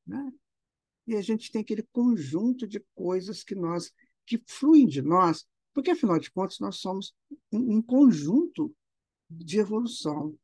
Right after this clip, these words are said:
o si mesmo, como diz Jung. Então, nós temos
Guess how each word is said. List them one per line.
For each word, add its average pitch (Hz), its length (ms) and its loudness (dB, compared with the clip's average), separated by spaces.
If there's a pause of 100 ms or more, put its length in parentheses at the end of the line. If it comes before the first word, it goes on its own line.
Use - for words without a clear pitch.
(300)
o 180 80 -6
si - 320 0
mesmo, 180 580 0
como 156 240 -2
diz 151 280 -2
Jung. 143 400 -4 (480)
Então, 233 160 2
nós 240 320 2
temos 233 480 0